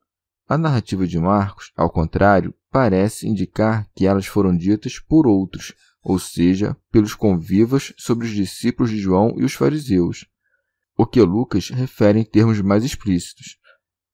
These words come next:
Se, portanto, Mateus diz: "Então foram ter com ele os discípulos de João", não seria porque os discípulos estavam presentes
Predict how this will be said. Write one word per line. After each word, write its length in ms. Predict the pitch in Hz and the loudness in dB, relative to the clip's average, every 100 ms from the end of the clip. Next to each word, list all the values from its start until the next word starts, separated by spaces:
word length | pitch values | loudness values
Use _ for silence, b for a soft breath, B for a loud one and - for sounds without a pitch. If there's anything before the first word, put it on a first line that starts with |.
| _ | _
Se, 240 | - - 208 | -18 -6 -4
portanto, 760 | - 147 - 104 87 87 - | -2 -4 0 2 2 -2 0
Mateus 540 | 110 107 - 131 135 | 2 2 2 2 2
diz: 460 | 101 98 85 82 - _ _ _ _ | 2 0 0 -2 -12 _ _ _ _
"Então 540 | 107 98 - 98 117 135 | 0 0 2 2 2 2
foram 260 | 120 113 | 2 2
ter 220 | 107 113 | 2 0
com 240 | 113 104 95 | 0 2 4
ele 240 | 90 87 | 4 2
os 140 | - 101 | 0 -2
discípulos 580 | 98 - 131 139 127 113 | -2 -2 -2 0 -2 -2
de 100 | 107 | -2
João", 520 | 87 92 113 101 101 _ _ _ _ _ | 0 2 2 0 -4 _ _ _ _ _
não 240 | - 127 196 | -4 0 0
seria 440 | - 131 104 113 | 0 2 4 4
porque 460 | 110 110 104 - 90 | 2 0 -2 0 0
os 160 | - 143 | 0 -2
discípulos 680 | 110 - 120 113 - 92 - | -4 -6 -2 0 0 -4 -4
estavam 440 | 117 - 127 135 | -8 -4 -2 -2
presentes 720 | - 131 98 92 82 - - | 0 2 2 0 0 -2 -12